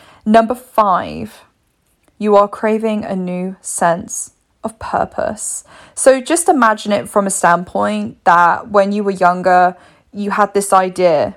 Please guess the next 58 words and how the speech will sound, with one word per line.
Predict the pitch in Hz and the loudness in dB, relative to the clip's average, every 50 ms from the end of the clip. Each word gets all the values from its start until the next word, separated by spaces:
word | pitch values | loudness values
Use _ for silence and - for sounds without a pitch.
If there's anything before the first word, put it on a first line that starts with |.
| _ _ | _ _
right? | - 185 185 190 196 208 208 | 2 2 2 2 2 0 -2
This | 208 208 - | -2 -2 -2
is | - 196 - | -4 -4 -2
what | 190 185 185 | -2 0 0
happened | 196 185 - 190 185 | 0 -4 -4 -6 -8
with | 180 180 180 | -8 -8 -6
me. | - 185 185 190 196 202 202 - _ _ _ _ _ _ _ _ _ _ _ - | -6 -4 -4 -4 -4 -6 -8 -12 _ _ _ _ _ _ _ _ _ _ _ -8
You | 214 214 | -4 0
had | 202 240 240 240 | 2 2 2 0
this | - 311 - - | -2 -4 0 2
idea | 277 269 254 - 220 214 214 202 196 | 2 2 2 2 4 4 6 6 4
of | 208 | 2
a | 202 202 | 0 -2
job | - 214 196 196 196 | 0 0 0 0 0
that | - | -6
you'd | - 156 190 185 | -12 -14 -6 0
love | 190 185 185 - | 0 0 0 -2
to | - 185 | -12 -6
do. | 180 170 117 101 104 202 196 - 226 - _ _ | -4 -4 -4 -2 -6 -8 -10 -14 -18 -20 _ _
And | - 220 214 214 214 - - _ | -2 0 0 0 -2 -4 -2 _
as | 262 226 226 226 | 0 0 0 -2
you | 254 254 | -6 -8
started | 254 - - 240 226 202 208 - | -8 0 2 2 2 2 0 -4
testing | - - 220 214 - - 214 208 202 | -4 -6 -6 -6 -4 -6 -6 -6 -4
and | 190 185 185 | -6 -6 0
finding | - 208 208 208 202 196 | 0 0 0 0 -4 -6
things | 202 196 196 190 | -6 -6 -2 2
out | 196 180 180 175 | 2 2 2 0
at | - | -4
school, | - - - - 185 185 180 180 | -8 -12 -8 -4 -2 0 0 0
you | 185 175 196 196 | -2 -4 -8 -6
realized | 190 220 240 254 233 202 196 190 185 185 - | -2 0 0 2 4 4 4 2 2 -2 -6
that | - 190 | -10 -10
the | 190 190 | -10 -8
thing | - - 269 285 277 | -4 -2 -2 -2 -2
that | 262 | -4
you | - 214 214 | -4 -6 -4
wanted | 202 208 202 202 196 | -2 -2 -2 -4 -6
to | - - | -10 -8
do | - 202 202 208 | -6 -4 -4 2
might | 226 269 330 392 370 311 | 2 4 2 2 2 0
not | 302 302 285 - | 0 0 0 -2
necessarily | 226 254 269 269 269 - 269 254 247 247 240 240 - - | 0 0 0 0 0 0 0 0 0 0 -4 -6 -2 0
actually | 226 180 - - - 233 220 | -2 -2 -2 -6 -6 -6 -6
be | 202 - 214 208 208 | -4 -4 -4 -4 -2
the | 190 202 | -2 -4
thing | 196 - 208 202 196 190 | -4 -2 -4 -4 -4 -6
that | 180 | -8
you | 117 165 185 | -6 -2 -2
end | 185 180 - - | -2 0 0 -2
up | - - - | -4 -4 -4
doing, | - 165 - 113 101 104 196 196 - | -6 -4 -4 -4 -6 -6 -8 -10 -6
yeah? | 196 208 202 202 226 262 294 294 - - - - - _ | 0 0 2 2 2 0 -2 -8 -14 -20 -20 -20 -20 _
How | - 254 254 | 0 2 2
many | 269 285 277 254 220 202 | 2 0 -4 -4 -2 -4
of | 202 190 - | -4 -4 -2
you, | 185 185 175 185 208 - | -4 -2 -2 0 -2 -2
and | - - 202 196 185 - | -2 -2 -4 -4 -6 -10